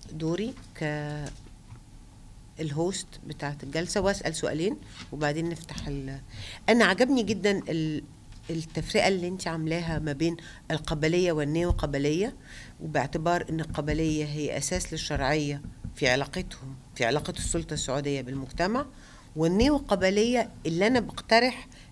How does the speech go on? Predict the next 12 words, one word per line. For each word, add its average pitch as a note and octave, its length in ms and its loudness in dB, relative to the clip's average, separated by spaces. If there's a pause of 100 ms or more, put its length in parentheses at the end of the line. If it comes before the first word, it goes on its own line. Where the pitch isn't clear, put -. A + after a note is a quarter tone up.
نسميها F3 600 2 (160)
الدولة D#3+ 320 4
القبيلة، A2 460 -4 (640)
مش - 520 4 (760)
القبيلة B2+ 920 -2
التاريخ، G#2 580 -6 (800)
بمنطق F3 540 0
إنه D3+ 180 -2
في F#3+ 220 0
نوع F3+ 260 2
من E3 240 0
التماثل D#3+ 680 2